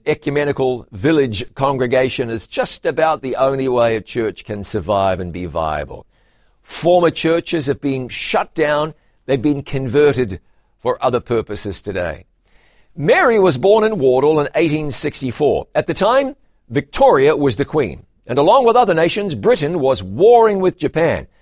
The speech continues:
Now, on the other side of the Atlantic, this side of the Atlantic,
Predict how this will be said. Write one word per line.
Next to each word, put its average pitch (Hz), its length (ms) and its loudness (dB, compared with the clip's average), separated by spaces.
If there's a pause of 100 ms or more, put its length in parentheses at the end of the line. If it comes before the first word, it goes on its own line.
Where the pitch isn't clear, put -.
(320)
Now, 147 120 2
on 131 60 2
the 131 100 4
other 196 160 4
side 151 240 0
of 123 60 -6
the 135 80 2
Atlantic, 165 500 0 (640)
this 117 300 2
side 135 180 2
of 104 80 -6
the 104 100 2
Atlantic, 110 520 -2